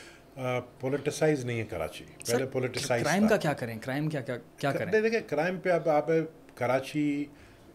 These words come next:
Speaker 1: लोग तो इन्होंने जो ये किया है आपका, अ, हल्का बंदियाँ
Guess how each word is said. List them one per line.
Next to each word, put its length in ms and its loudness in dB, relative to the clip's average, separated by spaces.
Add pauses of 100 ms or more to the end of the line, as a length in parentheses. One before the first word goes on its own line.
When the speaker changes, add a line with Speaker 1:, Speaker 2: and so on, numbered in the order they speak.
(220)
Speaker 1:
लोग 320 2
तो 200 4
इन्होंने 400 -2
जो 180 4
ये 160 0
किया 400 2
है 80 4
आपका, 580 -4 (840)
अ, 360 -8 (840)
हल्का 260 -2
बंदियाँ 580 -6